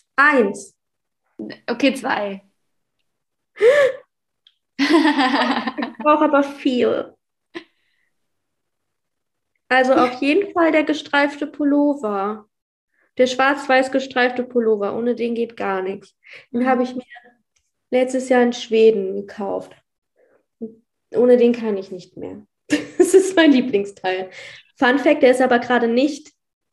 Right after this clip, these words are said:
Speaker 1: in meiner Kapsel.
Speaker 2: Oh. <laughs>
Speaker 1: Er war in der Herbstkapsel und in der Winterkapsel habe ich ihn rausgenommen und habe dann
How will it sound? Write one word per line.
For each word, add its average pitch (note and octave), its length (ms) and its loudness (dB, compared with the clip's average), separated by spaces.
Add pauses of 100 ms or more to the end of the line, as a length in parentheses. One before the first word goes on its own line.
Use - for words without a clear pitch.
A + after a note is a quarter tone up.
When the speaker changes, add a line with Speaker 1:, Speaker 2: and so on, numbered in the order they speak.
(160)
Speaker 1:
in B3 140 4
meiner A#3 240 2
Kapsel. F3+ 680 -8 (260)
Speaker 2:
Oh. C#4+ 380 4
<laughs> D4 100 2 (400)
Speaker 1:
Er C4 120 0
war C4 140 6
in C4 100 2
der C4+ 300 2
Herbstkapsel D#4 840 -2
und A#3 120 0
in B3 100 4
der A#3+ 160 2
Winterkapsel B3+ 640 -4
habe B3+ 140 -2
ich B3 80 -10
ihn A3+ 120 -6
rausgenommen B3+ 640 -2 (340)
und B3 200 0
habe B3+ 160 -4
dann B3+ 600 -2